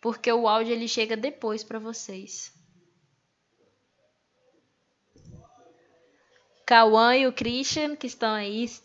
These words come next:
participando, mandem também, se vocês... Na verdade, a gente não viu essa matéria ainda, tá, Cauã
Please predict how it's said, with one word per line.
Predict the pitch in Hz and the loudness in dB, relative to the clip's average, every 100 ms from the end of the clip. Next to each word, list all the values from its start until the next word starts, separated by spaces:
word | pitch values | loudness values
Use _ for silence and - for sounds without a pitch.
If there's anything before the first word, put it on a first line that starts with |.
| _ | _
participando, | - 196 - 208 - 196 226 233 233 | -10 -10 -10 -16 -8 -2 0 0 -4
mandem | 214 220 302 | -6 -6 -8
também, | 349 523 480 381 | -8 -6 -6 -8
se | 370 | -10
vocês... | 294 294 294 269 - - _ _ _ | -6 -6 -6 -8 -10 -20 _ _ _
Na | 240 302 | 2 4
verdade, | 349 320 311 | 6 4 0
a | |
gente | 320 | -2
não | 330 370 | -6 -4
viu | 311 | -6
essa | 294 | -6
matéria | 269 269 254 233 | -6 -4 -6 -6
ainda, | 247 214 202 | -6 -6 -10
tá, | 202 226 | -10 -10
Cauã | 262 285 214 208 | -6 -6 -6 -10